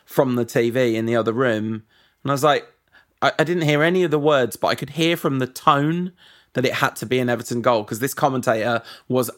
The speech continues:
absolutely not that excited about United scoring. But all three times Everton scored, he went absolutely ballistic. Um, so I've complained about that. I've complained about him, uh, comparing Pogba to Fred.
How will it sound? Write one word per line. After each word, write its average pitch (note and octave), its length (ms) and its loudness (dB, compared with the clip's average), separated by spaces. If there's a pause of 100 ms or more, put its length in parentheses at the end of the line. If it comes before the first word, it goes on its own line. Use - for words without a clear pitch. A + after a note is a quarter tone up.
absolutely C3 560 2
not C3+ 280 2
that B2 180 2
excited A#2+ 520 0
about - 220 -2
United A2+ 460 -6
scoring. A2+ 400 -2
But A2+ 120 -2
all D3 180 2
three D3 280 0
times C3 380 2
Everton A#2+ 340 -2
scored, A2+ 460 0 (240)
he - 80 -2
went C3+ 200 0
absolutely A#2+ 600 2
ballistic. A#2+ 720 -2 (400)
Um, B2 420 0
so B2 180 4
I've B2+ 120 -2
complained F3+ 340 2
about D3 220 4
that. C#3+ 200 4
I've - 120 -4
complained E3 340 2
about C#3+ 240 4
him, C3+ 380 0 (300)
uh, B2+ 400 4 (120)
comparing C3 840 2 (280)
Pogba C#3 380 2
to C3+ 80 0
Fred. B2 500 2